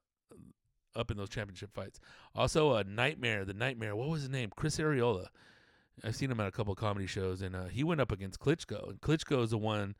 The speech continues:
that lost to, uh, Anthony Joshua. Anthony Joshua, obviously, being the guy that got his title back from Anthony Andy Ruiz Junior.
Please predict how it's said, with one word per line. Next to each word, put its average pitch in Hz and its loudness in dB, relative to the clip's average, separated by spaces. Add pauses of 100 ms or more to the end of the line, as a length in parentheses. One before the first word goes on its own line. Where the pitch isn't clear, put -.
(260)
that 101 -4
lost 110 4
to, 104 2
uh, 90 0 (140)
Anthony 107 -2
Joshua. 113 0 (220)
Anthony 104 -4
Joshua, 95 -2 (100)
obviously, 98 -4 (360)
being 107 -4
the 101 -2
guy 95 0
that 90 -4
got 90 -2
his 87 -4
title 107 2
back - -10 (120)
from 90 -6
Anthony 92 -8
Andy 95 -6
Ruiz 92 -4
Junior. 107 -2